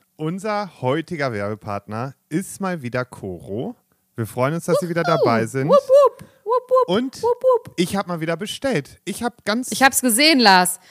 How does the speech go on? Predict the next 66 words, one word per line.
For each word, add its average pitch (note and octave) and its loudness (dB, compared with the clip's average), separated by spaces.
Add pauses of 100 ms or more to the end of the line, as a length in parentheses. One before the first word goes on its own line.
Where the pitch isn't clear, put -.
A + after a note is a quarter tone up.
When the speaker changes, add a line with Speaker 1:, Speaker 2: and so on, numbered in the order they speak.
(140)
Speaker 2:
Was A3 0
du C#4+ -4
nämlich C4+ 2
nicht B3 -2
ahnst, B3+ 6
dass A#3+ -4
das A#3 -4
immer A#3+ 0
alles B3 0
noch A#3 -2
über G#3+ 0
meinen A3 2
Tisch - -4
geht, G#3 -4
dass G3 -4
nicht A#3+ -4
nur A3+ -2
die D4+ -8
das B3 6
abnehmen, G#3 -2
was G3 -2
du G#3+ -10
bestellst, G#3+ -4
sondern G#3 -2
ich E4 -2
persönlich A#3 -2
auch A3 -2
noch A3 0
mal G3 0
Speaker 1:
Ich F#3+ -2
Speaker 2:
gucke, C3+ 0
Speaker 1:
weiß. F#3 0
Speaker 2:
ob E3+ -8
das - -6
richtig G#3+ -10
ist. - -8 (360)
Aber G#3+ 2
ich A3+ -2
fand's C#4+ -2
gut. B3 -6 (180)
Speaker 1:
Es C#3+ -8
ist G#3 -8
Speaker 2:
Hau A3 4
raus, F#3+ -2
was F3+ -4
Speaker 1:
eine E3+ -4
Speaker 2:
war's F3+ 2
Speaker 1:
gute A#3+ -4
Speaker 2:
denn? D3 -4
Speaker 1:
Bestellung. F#3 -6 (380)
Ähm, E3+ -2 (200)
endlich A3+ -4
Haferdrink A3 -4
ist G3+ -8
wieder G3 -2
verfügbar. G3 -4
Habe E3+ 0
ich E3 -4
mir F3+ -6
direkt F3 -4
erstmal F3 -4
zwölf F3+ 0
Stück, - -6
ein E3 -2
Liter F3+ -4
bestellt. E3 -4